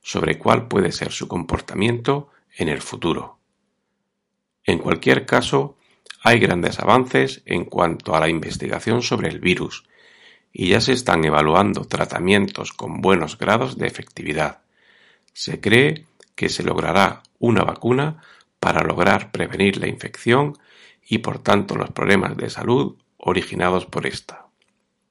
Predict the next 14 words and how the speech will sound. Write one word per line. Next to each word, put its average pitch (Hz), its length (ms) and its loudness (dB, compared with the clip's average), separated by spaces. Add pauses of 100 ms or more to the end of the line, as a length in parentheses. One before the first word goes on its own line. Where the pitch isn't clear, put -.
(1080)
En 117 140 -4
estos 123 300 4
momentos, 147 640 6 (640)
la 87 180 6
máxima 107 460 4
prioridad 95 520 4 (340)
es 113 260 4
conseguir 87 580 0
controlar 87 600 0
la - 100 -4
expansión 101 640 -2
de 90 80 -2
la 85 80 -4
enfermedad 98 680 -2